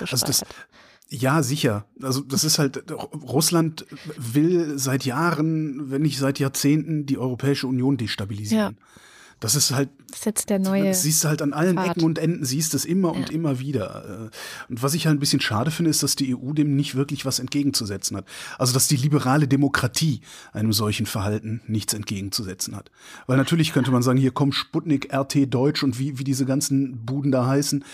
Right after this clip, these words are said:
Speaker 1: den machen wir jetzt einfach mal den Laden dicht.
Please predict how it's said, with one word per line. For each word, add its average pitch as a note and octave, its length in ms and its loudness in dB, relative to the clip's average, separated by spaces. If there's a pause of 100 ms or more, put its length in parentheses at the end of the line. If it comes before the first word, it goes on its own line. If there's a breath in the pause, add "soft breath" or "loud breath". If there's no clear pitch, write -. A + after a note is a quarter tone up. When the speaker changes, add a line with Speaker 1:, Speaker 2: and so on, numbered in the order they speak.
(260 loud breath)
Speaker 1:
den C3 140 4
machen C#3 240 4
wir C3 60 4
jetzt B2+ 200 2
einfach - 340 0
mal B2 180 0
den A2 120 2
Laden B2 380 0
dicht. A#2+ 300 -2